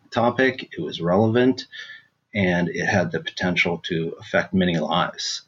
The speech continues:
And so, uh, I kind of consider myself as a Renaissance man, um, kind of doing a lot of different things, anything from being a football coach, strength coach, to, um, some other cultural topics that I'm interested in. So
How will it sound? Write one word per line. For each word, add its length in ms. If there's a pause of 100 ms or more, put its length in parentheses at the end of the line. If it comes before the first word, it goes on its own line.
(140)
And 140
so, 360 (580)
uh, 340
I 60
kind 340
of 220
consider 320
myself 420
as 220
a 80
Renaissance 640
man, 540
um, 280
kind 200
of 80
doing 240
a 100
lot 240
of 140
different 340
things, 320
anything 400
from 220
being 300 (300)
a 220
football 480
coach, 380
strength 420
coach, 440
to, 340 (760)
um, 480
some 220
other 160
cultural 720 (100)
topics 760
that 120
I'm 260
interested 540
in. 300
So 460